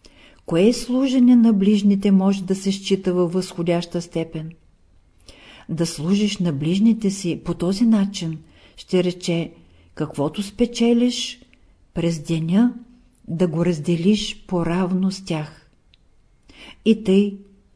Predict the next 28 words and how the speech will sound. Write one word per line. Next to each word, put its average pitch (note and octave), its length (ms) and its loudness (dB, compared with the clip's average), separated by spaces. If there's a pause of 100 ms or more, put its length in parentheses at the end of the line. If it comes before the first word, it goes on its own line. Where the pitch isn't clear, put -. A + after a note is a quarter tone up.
(260)
щом A#3+ 380 2
се C4 160 -2
имат B3+ 360 4
предвид G#3 680 2
и G3+ 140 2
трите A3+ 280 0
закона, G3 600 -2
човек F#3+ 480 -2
трябва F#3 260 0
да F3+ 120 0
започне F3 640 -4
с E3 100 -10
първия G3+ 540 -2
за-, F#3 220 -6 (200)
велик, D#3+ 680 -6
основен F#3 640 0
закон – D#3+ 520 -4 (600)
служене G3+ 760 0
на G3 200 4
Бога. C#3+ 440 -6 (1800)
Този F3+ 260 0
закон G3 520 -2 (540)
ще - 200 0
внесе F#3+ 360 2
във F#3 140 0
всички G3+ 440 -6
хора F3+ 480 -2
най-благородни G3 1200 0